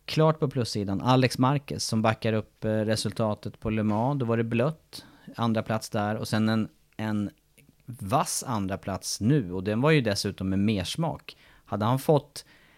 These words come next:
jag tänker på den här, eh, det här lilla släppet han fick ett par varv innan mål. Hade han inte haft det och utan haft lite knuff där, då hade han varit förbi Rins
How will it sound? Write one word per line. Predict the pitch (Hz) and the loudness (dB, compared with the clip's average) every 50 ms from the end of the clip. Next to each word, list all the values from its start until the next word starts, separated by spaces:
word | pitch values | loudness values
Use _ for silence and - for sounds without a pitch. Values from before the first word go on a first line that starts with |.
| _ _ _ | _ _ _
jag | 123 - | -2 2
tänker | 170 180 185 160 196 | 2 2 4 4 4
på | 165 160 147 | 6 8 8
den | 139 127 | 8 8
här, | 123 117 107 107 104 104 101 104 101 101 101 | 6 6 6 4 4 4 4 4 4 4 2
eh, | 98 - | 2 0
det | 120 110 | -2 0
här | 117 110 104 | 0 0 2
lilla | 107 107 107 107 104 | 2 2 2 2 2
släppet | - - 139 143 139 - - 143 135 | 2 2 2 2 2 2 -2 -2 0
han | 135 127 120 | 2 0 2
fick | - 110 95 - - 95 | 0 -2 -2 -2 -4 -8
ett | - - | -8 -4
par | - 98 95 95 | 0 0 0 2
varv | 92 95 95 95 95 95 | 2 2 0 2 0 0
innan | 95 95 92 92 | 0 0 0 0
mål. | 92 90 87 90 92 104 117 - - _ - _ _ - _ _ _ | 0 0 0 0 0 -2 -2 -4 -8 _ -20 _ _ -20 _ _ _
Hade | - 117 110 120 | -6 -2 2 4
han | 127 | 6
inte | 135 131 127 120 - 147 | 6 6 6 4 4 4
haft | 160 175 160 - - | 4 4 2 0 0
det | 117 110 104 104 113 123 143 156 - - | 2 4 4 6 6 4 2 0 -2 -6
och | - 123 110 110 113 | -10 -8 -4 -2 -2
utan | 113 110 - 113 104 104 | -2 -2 0 0 0 0
haft | 110 104 - - - - | 0 0 -2 -6 -10 -10
lite | 107 107 - - 104 87 - | -10 -6 -4 -4 -4 -4 -4
knuff | - - 117 113 113 104 - - | -4 -2 0 2 2 0 -2 -2
där, | - 98 95 | -2 0 2
då | 101 | 2
hade | 101 113 135 | 4 4 4
han | 156 185 | 4 4
varit | 185 170 151 135 120 | 4 6 4 4 4
förbi | - 117 131 160 196 190 127 | 2 2 2 2 2 2 0
Rins | 98 87 90 90 - - - - - | 0 -2 -2 -4 -4 -6 -8 -10 -12